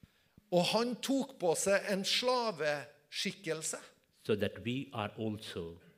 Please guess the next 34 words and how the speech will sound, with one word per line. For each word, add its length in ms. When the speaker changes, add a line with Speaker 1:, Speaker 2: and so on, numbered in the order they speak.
Speaker 1:
sånn 420
at 180
vi 380
Speaker 2:
become 340
like 400
him 300
Speaker 1:
blir 460
sånne 460
som 240
han, 300
Speaker 2:
to 160
inspire 760
others 540
Speaker 1:
for 220
å 60
inspirere 800
andre 340
Speaker 2:
and 160
to 80
bring 260
more 200
fruit 500
to 80
God 400
the 80
Speaker 1:
og 80
Speaker 2:
Father. 100
Speaker 1:
bringe 460
mer 580
frukt 580
til 220
Gud, 400
vår 160
far. 320